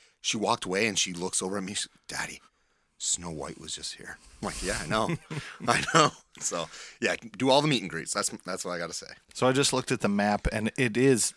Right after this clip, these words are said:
Speaker 2: where I described it to be, and I didn't realize that Fairy Tale Hall and the Enchanted Tales with Belle are essentially in a, the same location. So it's, I think they're, they're just slightly divided, and then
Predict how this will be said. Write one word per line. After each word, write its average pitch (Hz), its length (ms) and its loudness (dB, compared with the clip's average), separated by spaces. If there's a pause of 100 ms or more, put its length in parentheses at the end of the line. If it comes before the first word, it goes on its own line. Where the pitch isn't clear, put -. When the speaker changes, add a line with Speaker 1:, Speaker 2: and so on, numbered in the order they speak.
Speaker 2:
where 107 280 4
I 98 100 2 (260)
described 117 460 4
it - 100 -4
to - 80 -2
be, 107 180 0
and 98 80 0
I 98 40 -2
didn't 120 260 2
realize 101 520 2
that 101 180 0 (180)
Fairy 110 320 2
Tale 104 360 0
Hall 98 480 2
and 101 560 -2 (500)
the 98 400 -4
Enchanted 104 480 0
Tales 104 300 -2
with 85 200 -12
Belle 101 240 0
are 92 160 -2 (160)
essentially 107 680 -2
in 87 100 -6
a, 87 160 -6 (240)
the - 100 -2
same 104 440 0
location. 92 640 -6 (360)
So 98 220 -4
it's, - 360 -4
I 104 60 -4
think 107 200 -2
they're, 87 140 -6 (240)
they're 98 100 -4
just 92 260 0
slightly 98 440 -2
divided, 92 480 -4
and 92 140 -4
then 90 280 -6